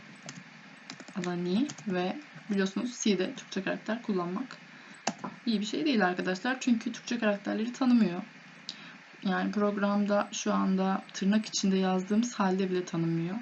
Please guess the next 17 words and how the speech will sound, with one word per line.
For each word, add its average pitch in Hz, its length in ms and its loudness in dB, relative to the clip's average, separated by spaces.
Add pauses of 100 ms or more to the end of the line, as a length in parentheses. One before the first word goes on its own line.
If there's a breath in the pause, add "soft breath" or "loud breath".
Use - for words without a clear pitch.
(1080 loud breath)
O 254 140 2
yüzden 208 440 4 (2000)
kullanmayın 214 580 4 (320)
hiçbir - 160 -12
şekilde 180 500 0
Türkçe - 280 -10
karakter. 185 600 -4 (200)
Ve 247 140 0
çevresi 208 500 0
diyorum. 175 340 0 (2750 loud breath)
Arkadaşlar, 214 600 2
başlığımızı 220 440 2
yazdıktan 214 280 2
sonra 226 200 0
bir 277 120 -2
tane 202 360 2
de 254 160 -4